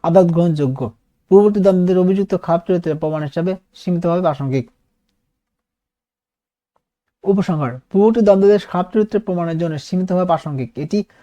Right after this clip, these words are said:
সরাসরি বর্তমান অপরাধের প্রমাণ করে না, তবে অভিযুক্ত চরিত্র, অভ্যাস বা অপরাধের প্রবণতা বোঝাতে ব্যবহার করা যায়। আদালতে ব্যবহারের সময় প্রাসঙ্গিকতা বা ন্যায্যতার সীমা মেনে চলা বাধ্যতামূলক। আজকে এই ক্লাসে দুটো প্রশ্ন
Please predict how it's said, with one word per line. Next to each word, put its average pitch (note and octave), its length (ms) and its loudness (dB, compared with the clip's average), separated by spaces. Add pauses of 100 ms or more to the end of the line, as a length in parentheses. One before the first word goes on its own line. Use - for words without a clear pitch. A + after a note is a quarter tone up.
(120)
সরাসরি G3+ 380 2
বর্তমান E3 460 2
অপরাধের E3 400 -2
প্রমাণ C#3 300 -6
করে B2 220 -2
না, D#3 160 -8 (160)
তবে F3 200 2
অভিযুক্ত G3 420 0
চরিত্র, D#3 320 -2
অভ্যাস D3 340 -2
বা D#3+ 140 -2
অপরাধের C#3 340 -4
প্রবণতা B2+ 360 -10
বোঝাতে B2+ 320 -8
ব্যবহার A2 340 -4
করা A#2+ 180 -8
যায়। C3+ 240 0 (420)
আদালতে G#3 320 4
ব্যবহারের F#3 360 4
সময় F3+ 260 -4
প্রাসঙ্গিকতা E3 640 -6
বা F3 80 -6
ন্যায্যতার C#3+ 420 -8
সীমা D3 300 -10
মেনে B2 200 -8
চলা D3+ 240 -10
বাধ্যতামূলক। C3 1080 -2 (1040)
আজকে F#3 420 0 (680)
এই F3 300 2 (520)
ক্লাসে E3+ 360 -8 (500)
দুটো F#3+ 220 0 (180)
প্রশ্ন E3 200 -6